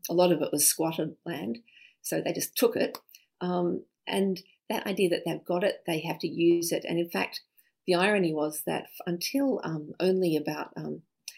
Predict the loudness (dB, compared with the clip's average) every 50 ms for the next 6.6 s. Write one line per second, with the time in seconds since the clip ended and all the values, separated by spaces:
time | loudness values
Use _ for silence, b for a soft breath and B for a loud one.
0 | B B _ 0 2 2 2 2 2 0 -2 -4 -2 0 0 0 0 0 -2 -4
1 | -6 -8 -8 -8 -10 -12 -14 _ _ _ _ _ _ -2 0 0 0 2 2 2
2 | 2 0 0 -4 -2 -2 -2 -2 -4 -4 -4 -2 -2 0 0 -2 -4 -6 -10 _
3 | _ _ _ -12 -10 -8 -8 -8 -8 -6 -6 -4 -4 -4 -4 -6 -6 -8 -8 -8
4 | -8 -6 -4 -2 -2 0 0 0 -2 -2 -2 -2 -4 -4 -6 -4 -4 -4 -4 -2
5 | -2 -2 -2 -2 0 0 0 -2 -2 -4 -4 -2 -2 -2 -2 -4 -6 -8 -6 -6
6 | -6 -6 -6 -8 -6 -2 0 2 2 0 0